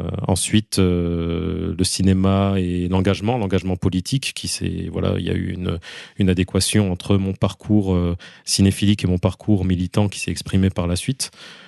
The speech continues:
qui m'a amené aussi à rencontrer, euh, l'équipe de Rébellion. Euh, et donc, euh, pour moi, le cinéma, c'est à la fois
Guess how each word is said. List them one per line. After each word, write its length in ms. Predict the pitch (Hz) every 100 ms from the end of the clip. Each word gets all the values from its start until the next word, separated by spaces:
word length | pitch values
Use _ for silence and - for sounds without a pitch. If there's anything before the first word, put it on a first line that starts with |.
| -
qui 100 | -
m'a 100 | 85
amené 220 | 87 92
aussi 180 | 85 -
à 40 |
rencontrer, 600 | 90 85 - 85 - 95
euh, 320 | 90 87 90 90
l'équipe 300 | 90 - 85
de 60 |
Rébellion. 600 | 90 87 92 90 101 127 135 - - - - -
Euh, 360 | 104 92 87 90 87 - -
et 80 | 107
donc, 340 | 117 147 -
euh, 680 | 107 98 95 92 90 90 92 87
pour 160 | - 98
moi, 320 | 104 110 143
le 120 | 139
cinéma, 540 | 104 - 104 104 110 139
c'est 200 | - 104
à 80 | 120
la 100 | 127
fois 540 | - - 127 127 131